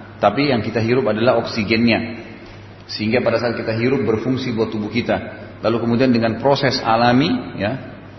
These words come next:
dari tubuhnya keluarlah hasil pembakaran yang tidak dibutuhkan oleh tubuhnya dan seterusnya. Sistem ini dari mana semua? Belum pernah ada yang mengakui itu kecuali Allah Subhanahu wa taala. Belum pernah ada yang mengakui itu.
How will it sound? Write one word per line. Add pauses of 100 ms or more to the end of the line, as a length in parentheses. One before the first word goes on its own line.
(520)
dari
tubuhnya
keluarlah
hasil
pembakaran
yang
tidak
dibutuhkan
oleh
tubuhnya
dan
seterusnya.
Sistem
ini
dari
mana
semua? (520)
Belum
pernah
ada
yang
mengakui
itu
kecuali
Allah
Subhanahu
wa
taala.
Belum
pernah
ada
yang
mengakui
itu.